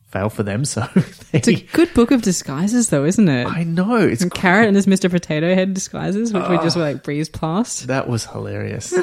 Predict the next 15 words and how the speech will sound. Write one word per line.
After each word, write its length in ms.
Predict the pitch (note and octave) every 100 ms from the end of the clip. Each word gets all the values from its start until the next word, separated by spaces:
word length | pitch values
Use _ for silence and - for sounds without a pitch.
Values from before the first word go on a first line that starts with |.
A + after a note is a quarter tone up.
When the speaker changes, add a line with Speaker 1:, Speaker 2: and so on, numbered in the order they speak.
| -
Speaker 1:
<laughs> 180 | _ -
That's 280 | C#3+ C#3 C3+
right, 280 | D#3+ C#3
'cause 120 | A#2 -
he's 100 | B2+
got 140 | -
the 60 | C3
false 360 | - B2 -
moustache 480 | A2+ - A2+ A2+ -
on 140 | A2+
and 80 | A2
it's 160 | A2+ -
way 160 | A2+
too 160 | A2 A2+
small. 580 | - - A2 A2 A2